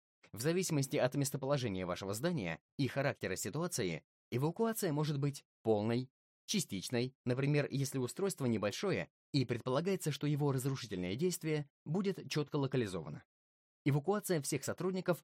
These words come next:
кроме группы обыска. Вы должны понимать, что при любом полученном предупреждении вам вряд ли назвали точное время взрыва.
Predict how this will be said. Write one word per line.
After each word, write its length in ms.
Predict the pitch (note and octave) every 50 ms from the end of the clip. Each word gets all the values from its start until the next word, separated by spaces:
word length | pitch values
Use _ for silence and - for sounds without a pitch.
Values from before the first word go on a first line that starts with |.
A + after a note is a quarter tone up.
| _ _ _
кроме 320 | - D#3 F#3+ G3+ G3 F#3+ D#3+
группы 280 | A#2+ G#2+ F#2+ - G2+
обыска. 460 | G#2 F#2+ E2 F#2 F2+ - - D2+ - - _ _ _ _ _ _ _ _ _ _ _ _ _ _ _ _ _ _ _ _ _ _
Вы 160 | - B2 C#3
должны 320 | C3+ A#2+ A2 G2+ A#2 A2+ G#2
понимать, 320 | - A2+ A2+ C3+ D#3 C#3+
что 220 | - - C#3 B2+ -
при 160 | B2+ C3 C3
любом 320 | C#3 C3+ C3 B2+ F#2 E2
полученном 440 | - G#2 G#2+ G2+ F#2+ - G#2 F#2+ F2
предупреждении 800 | - G2 F2+ D#2+ - G#2 A2 A#2+ D3 D#3 B2+ F#2 E2 D#2 D2+ - _ _ _ _
вам 240 | - C3+ F#3+ G3 F3
вряд 220 | D3+ F#3+ G#3 G3 F#3
ли 80 | E3+
назвали 400 | D3+ C3+ B2 A#2+ C#3+ F3+ F#3 D#3+
точное 400 | C#3 - F3 F3 - - C#3 A2+
время 260 | G2+ F#2+ F2 D#2+ D#2+
взрыва. 400 | F2+ F#2 A2+ G#2 F#2 D2 D2 -